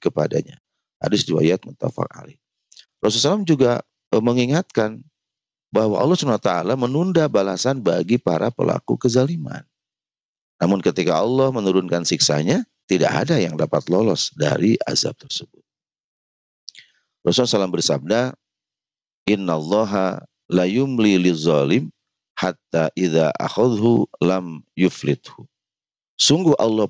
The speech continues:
pasti menunda hukuman bagi orang-orang yang zalim. Namun,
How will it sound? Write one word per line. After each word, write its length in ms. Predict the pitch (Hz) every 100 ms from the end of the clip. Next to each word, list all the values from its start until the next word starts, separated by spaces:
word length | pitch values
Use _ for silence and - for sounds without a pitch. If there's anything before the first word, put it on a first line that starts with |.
| -
pasti 320 | 123 131 156
menunda 400 | 120 104 90 82
hukuman 480 | 85 - 80 80 76
bagi 240 | 78 78 - -
orang-orang 640 | 92 110 117 92 85 78
yang 80 | 67
zalim. 320 | 69 67 67
Namun, 400 | 87 123 117 113